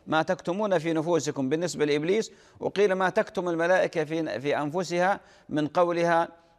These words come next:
آه، آه، هل يخلق الله عز وجل خلقاً أفضل منا مثلًا؟" وهذا يدل على ماذا؟ يدل على أن الملائكة أيضًا لها حديث نفس، وأيضًا أنها تسر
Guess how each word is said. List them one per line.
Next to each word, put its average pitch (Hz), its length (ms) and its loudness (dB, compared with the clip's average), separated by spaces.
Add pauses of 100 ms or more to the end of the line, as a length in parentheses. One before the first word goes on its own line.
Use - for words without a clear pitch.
(100)
آه، 131 220 4
آه، 110 640 0
هل 160 240 0
يخلق 175 360 0
الله 156 160 0
عز 143 220 -2
وجل 151 220 0
خلقاً 151 420 -2
أفضل 139 480 0
منا 156 380 0
مثلًا؟" 147 480 -2 (380)
وهذا 175 380 4
يدل 214 240 4
على 202 200 6
ماذا؟ 110 300 0
يدل 151 280 -4
على 202 180 4
أن 175 220 -2
الملائكة 135 580 -2 (100)
أيضًا 202 220 0
لها 185 200 2
حديث 190 360 -2
نفس، - 440 -8 (340)
وأيضًا 170 480 0
أنها 185 220 -4
تسر 180 520 -2